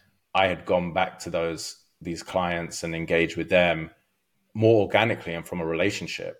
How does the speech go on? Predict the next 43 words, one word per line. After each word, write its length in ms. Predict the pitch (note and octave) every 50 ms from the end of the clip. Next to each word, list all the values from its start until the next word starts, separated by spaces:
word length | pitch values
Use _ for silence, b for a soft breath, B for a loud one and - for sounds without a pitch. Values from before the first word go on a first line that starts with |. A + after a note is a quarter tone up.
| _ _ _ _
But 220 | - G2 - - -
that 220 | A2+ C#3 D3+ C3
isn't 220 | G2 F2 F2+ E2 -
scalable, 640 | - - - G#2 A2 G2+ F2 - - E2 D#2+ D#2+ D2+
right? 320 | D#2 D#2 E2+ F#2 G2 F2+ -
As 160 | - F2+ F2 F#2
well. 220 | F#2+ G2 F2+ D#2+
Like, 200 | D#2 D#2+ D#2+ -
how 200 | - - G2 G2+ G2+
do 80 | G2
you 60 | F2+
turn 340 | F2+ - - F#2+ F2+ F2 F2
that 240 | F2+ F2 E2+ D#2 -
into 260 | D2+ D#2+ D#2+ - -
something 400 | D#2+ - - F2+ F2 E2+ E2+ D#2+
that's, 380 | D#2 D#2 D2+ C#2 - - - - b b b b b b b _ _ _ _ _ _ _ _ _ _ _ - - -
I 80 | F2 F#2+
can 160 | - - F#2
find 340 | F2+ - G2 F2 F2+ F2 E2
brand 260 | - F#2 E2+ E2 F2
new 100 | D#2+ D#2
clients, 320 | - - - E2 - - -
people 200 | - G2+ F#2 F#2
that 120 | F2 E2
don't 240 | E2+ F2 F2 F2 E2
know 160 | D#2 D2+ D2
me, 140 | D#2 E2 -
that 100 | - -
I 60 | -
don't 200 | D#2+ F#2 F2+ F2+
have 160 | D#2 D#2+ D#2+ D2+
a 40 |
relationship 580 | D#2 D2 D#2 D#2 - - D#2+ E2 - - - -
with? 180 | D#2+ D#2+ D#2+ D#2+
You 140 | D#2+ E2+
need 200 | E2 E2+ F2 D#2+
to 80 | - -
figure 320 | - - - F2 E2+ E2
out 180 | D#2+ E2 D#2 D#2
a 60 | D#2+
way 180 | E2 E2 D#2 D#2
of, 100 | D2+ D#2+
like, 240 | D#2+ D#2 D2+ D#2